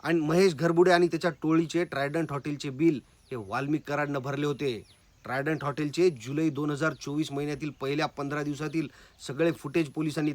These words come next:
ताब्यात घेणं गरजेचं आहे. विद्यार्थ्यांनी मुख्यमंत्र्यांना केलेल्या तक्रारीमध्ये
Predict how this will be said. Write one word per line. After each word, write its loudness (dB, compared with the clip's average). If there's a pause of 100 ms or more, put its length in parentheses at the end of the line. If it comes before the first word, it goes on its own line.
ताब्यात 2
घेणं -4
गरजेचं -4
आहे. -8 (600)
विद्यार्थ्यांनी 4
मुख्यमंत्र्यांना 2
केलेल्या 2
तक्रारीमध्ये 6